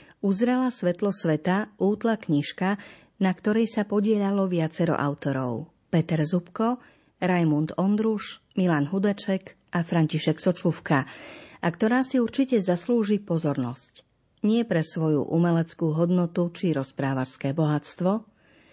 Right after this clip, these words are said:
ale pre komplexnosť poňatia historických a náboženských súvislostí obdobia, v ktorom žili traja košickí mučeníci. Pre sondu do ich životov, obraz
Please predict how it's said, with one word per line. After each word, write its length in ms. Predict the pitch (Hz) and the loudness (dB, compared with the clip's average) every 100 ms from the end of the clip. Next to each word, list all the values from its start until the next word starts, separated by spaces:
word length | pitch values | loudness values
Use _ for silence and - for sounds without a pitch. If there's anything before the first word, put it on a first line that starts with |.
| - - - | -20 -6 0
ale 160 | 196 | 2
pre 160 | 196 202 | 2 0
komplexnosť 840 | 202 214 226 262 - 220 190 - - | 2 0 2 -2 0 0 0 -2 0
poňatia 480 | 214 214 202 220 190 | 2 2 0 0 0
historických 960 | 156 139 180 175 175 - 196 190 - | 0 0 0 0 -2 0 0 0 0
a 80 | 180 | 2
náboženských 720 | 160 160 170 170 165 - 156 | 2 2 2 2 2 0 -2
súvislostí 960 | - 175 180 180 - 175 170 - 175 - | 0 0 2 0 -2 -2 -4 -2 0 2
obdobia, 640 | 160 175 185 196 190 202 - - - | 0 2 2 2 0 -4 -10 -20 -20
v 40 | - | -8
ktorom 320 | - 220 233 | 0 2 2
žili 320 | 202 208 208 202 | 2 2 0 0
traja 320 | 175 175 180 | 0 0 0
košickí 560 | - 160 165 160 - | -4 -4 -4 -2 0
mučeníci. 880 | 165 156 - 147 143 139 - 123 117 - _ _ - - - | 2 2 2 2 2 0 -6 -6 -6 -10 _ _ -20 -10 0
Pre 140 | 185 | 0
sondu 320 | 170 214 226 240 | 2 2 2 4
do 160 | 214 | 2
ich 160 | 226 196 | 2 0
životov, 800 | 185 190 170 - 143 135 135 - _ _ | 0 2 0 -2 -6 -6 -8 -12 _ _
obraz 480 | - 185 208 202 | 0 2 4 2